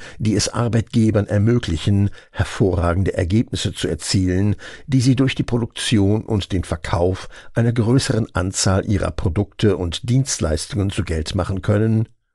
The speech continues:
sind immer gefragt, werden immer eingestellt und sind immer gut bezahlt. Fähigkeiten werden überflüssig. Auf der anderen Seite bleiben jene Menschen,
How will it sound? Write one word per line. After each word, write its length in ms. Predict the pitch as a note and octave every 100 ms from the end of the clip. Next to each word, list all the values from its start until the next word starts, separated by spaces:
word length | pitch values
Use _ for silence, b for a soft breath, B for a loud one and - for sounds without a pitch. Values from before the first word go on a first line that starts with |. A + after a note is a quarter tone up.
| _ B B B -
sind 320 | C3+ D3+ -
immer 200 | F#3 D#3
gefragt, 800 | G#2+ D2 - D#2 C#2+ - - - - B B
werden 440 | F2 D2+ D#2 D#2+
immer 260 | - F2+ -
eingestellt 720 | F2+ F2+ - - A2+ A2+ - B B B
und 300 | F#3+ E3 -
sind 280 | A#2+ A#2+ -
immer 280 | A2+ G2 G#2
gut 340 | G#2 E2 -
bezahlt. 1000 | - - - F2 C#2 - - - - - _ _ _ _ _ _ _ _ _ _ _ _ _ _ _ _ _ _ _ B B B
Fähigkeiten 1080 | - - F#2 D#2+ D#2+ - - F2 G#2+ G#2 G#2+ -
werden 420 | G#2 E2+ E2+ G2
überflüssig. 840 | - B2+ - - - - - - - - - - _ _ _ _ _ _ _ _ _ _ _ - B B B
Auf 180 | C3+ -
der 160 | -
anderen 380 | F3+ F#3 F#2+ F2+
Seite 640 | E2 D2+ D#2 - G#2 G2+
bleiben 480 | G2+ - D2+ D2+ D#2
jene 280 | E2 F#2 F#2
Menschen, 520 | F#2+ G2 F#2+ A2+ A2